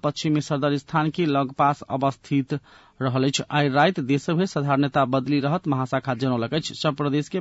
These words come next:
पहाड़ी भूभाग के किछु स्थान आ तराई भूभाग के किछु स्थान में मध्यम वर्षा के संभावना रहल अछि। आब अंतर्राष्ट्रीय समाचार।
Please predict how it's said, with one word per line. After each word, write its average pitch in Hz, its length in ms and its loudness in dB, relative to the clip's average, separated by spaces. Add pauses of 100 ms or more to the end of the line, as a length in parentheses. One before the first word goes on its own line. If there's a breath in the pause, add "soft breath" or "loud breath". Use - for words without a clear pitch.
पहाड़ी 135 300 0
भूभाग 131 300 0
के 143 80 -12
किछु 135 260 -6
स्थान 151 280 2
आ 139 140 2
तराई 131 320 2
भूभाग 131 380 2
के 170 160 4 (420 loud breath)
किछु 226 220 2
स्थान 147 280 2
में 170 80 2 (100)
मध्यम 147 260 2
वर्षा 135 260 -2 (100)
के 110 120 -6 (420 loud breath)
संभावना 127 540 0
रहल 117 260 -2
अछि। - 160 -2 (300)
आब 135 140 2
अंतर्राष्ट्रीय 139 400 -2
समाचार। 135 440 2